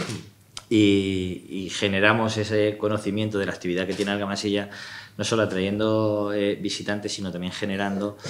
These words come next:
eh, eh, que los demás pueblos o los demás, eh, visitantes, los demás habitantes de la provincia vean todo lo que nosotros hacemos. Así que,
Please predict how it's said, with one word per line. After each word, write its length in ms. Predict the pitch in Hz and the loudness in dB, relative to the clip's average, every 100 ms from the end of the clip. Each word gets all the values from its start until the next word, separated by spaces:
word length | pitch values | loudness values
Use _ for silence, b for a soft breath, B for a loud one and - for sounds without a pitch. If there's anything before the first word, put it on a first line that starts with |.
| B B - - | B B -2 -2
eh, 580 | 92 92 90 87 76 - | -2 0 0 -2 -4 -4
eh, 340 | 87 92 85 - - | -4 -2 -4 -8 -16
que 260 | - 90 90 | -4 -2 -2
los 160 | 85 87 | -4 -4
demás 280 | 92 98 - | -4 -4 -2
pueblos 400 | 110 113 104 95 | 0 0 0 -2
o 80 | 92 | -4
los 120 | 90 | -4
demás, 320 | 90 98 98 98 | -4 -4 -6 -6
eh, 340 | 95 98 95 92 | -4 -4 -4 -6
visitantes, 680 | 92 92 82 98 98 92 - | -8 -6 -6 -4 -4 -6 -4
los 320 | 92 90 87 | -4 -4 -6
demás 360 | 90 101 95 - | -4 -4 -4 -4
habitantes 440 | 101 92 104 101 | -4 -2 -2 0
de 60 | 101 | 0
la 100 | 98 | 0
provincia 480 | 92 101 107 107 B B B - 190 | 0 0 0 -2 B B B 0 4
vean 320 | 107 104 98 | 6 6 2
todo 240 | 104 98 | 2 2
lo 140 | 95 - | 0 -2
que 100 | 87 | -6
nosotros 340 | 85 85 82 | -6 -8 -8
hacemos. 300 | 82 110 90 | -6 -6 -6
Así 160 | - 90 | -6 -4
que, 220 | 98 | -4